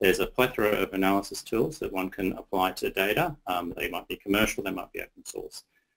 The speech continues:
Um, and analysis tools all need compute power to be able to run. So, um, again, this computing power may be offered through something like a, a desktop machine or a laptop.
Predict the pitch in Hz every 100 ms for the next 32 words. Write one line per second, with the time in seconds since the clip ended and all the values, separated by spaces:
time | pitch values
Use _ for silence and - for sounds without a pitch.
0 | _ - 101 104 110 - 104 107 107 -
1 | 117 120 120 - - 101 92 - 104 104
2 | 101 95 90 98 - 98 - 87 85 82
3 | - - 90 - - 87 87 80 80 -
4 | - 101 90 85 - _ _ _ _ -
5 | 92 90 90 90 - 98 98 92 104 120
6 | 110 - 110 - 113 104 104 98 92 95
7 | 92 95 95 - 95 - 92 - 98 95
8 | 90 87 90 87 85 - - 104 107 -
9 | 110 107 101 - 113 104 90 87 113 -
10 | 127 120 -